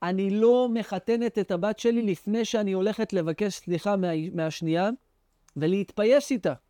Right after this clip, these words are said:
היא החליטה לעשות את המעשה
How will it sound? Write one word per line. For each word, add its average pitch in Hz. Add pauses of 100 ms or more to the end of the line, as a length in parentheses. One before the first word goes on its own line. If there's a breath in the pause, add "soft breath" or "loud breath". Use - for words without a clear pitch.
(960)
היא 151
החליטה 208
לעשות 190
את -
המעשה 185